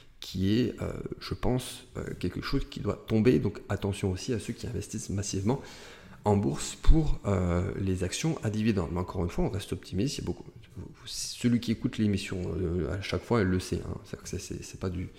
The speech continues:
du, de, de la collapsologie ici. Et, euh, une petite, euh, une petite, euh, conclusion également de,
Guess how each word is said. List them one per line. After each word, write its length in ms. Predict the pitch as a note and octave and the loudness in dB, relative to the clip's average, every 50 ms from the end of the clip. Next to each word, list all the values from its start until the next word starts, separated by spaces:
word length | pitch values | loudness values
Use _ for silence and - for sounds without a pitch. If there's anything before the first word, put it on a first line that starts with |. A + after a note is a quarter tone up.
| - - - - - - - - | -18 -16 -16 -16 -18 -18 -12 -6
du, 440 | G2 F2+ F2 F2 E2 D#2 D#2+ D#2+ D#2+ | -4 -2 -2 0 -2 -2 -2 -4 -4
de, 160 | - - F2+ | -4 -6 -6
de 120 | G2+ - | -4 -4
la 80 | - - | -4 -4
collapsologie 640 | - - F2+ F2+ F2 - - F#2 F#2+ F#2 F2+ F#2 F2+ | -2 0 0 0 0 -2 -2 0 0 0 0 0 -2
ici. 300 | F2 - - C#3+ D3+ - - - - - - - - - - - | -4 -2 -4 -4 -4 -4 -8 -16 -16 -16 -16 -16 -20 -16 -6 0
Et, 260 | - B2 C3 C3+ - - - | 2 4 4 4 2 2 4
euh, 720 | A2 G#2 G2 F#2+ F#2 F2+ F2+ F2 F2 F2 F2+ F#2 F#2+ G2 - F2+ F2 - - - - - - - | 4 6 6 6 6 6 4 4 4 2 2 2 0 0 -2 -2 -4 -6 -6 -8 -10 -10 -8 -4
une 320 | - - D#2+ G2+ G#2 F#2 | -2 -2 2 2 2 2
petite, 420 | F#2 - A2 - - - D#3 - - | 2 2 0 -2 -2 -6 -4 2 4
euh, 400 | G2 F2+ F2 E2+ E2+ D#2 D#2 E2 - - - - - - - - - | 4 6 6 4 2 0 0 -2 -6 -10 -18 -20 -20 -20 -12 -4 0
une 180 | G2 G2 F#2 | 2 2 2
petite, 420 | F#2 - G2 - - - - - - | 2 2 0 0 -2 -8 -2 0 0
euh, 140 | F#2 - - - - - - - - - | 0 0 -2 -6 -4 -4 -6 -8 -8 -4
conclusion 520 | - B2 - - A#2+ A2+ A#2 C3 A2 - - | -4 -2 2 4 4 4 6 4 2 4 2
également 400 | G#2+ F#2 G2 F#2+ F#2+ G2+ G2+ F#2+ | 2 4 4 6 6 6 4 4
de, 220 | E2 E2+ E2 C#2+ | 2 0 -2 -2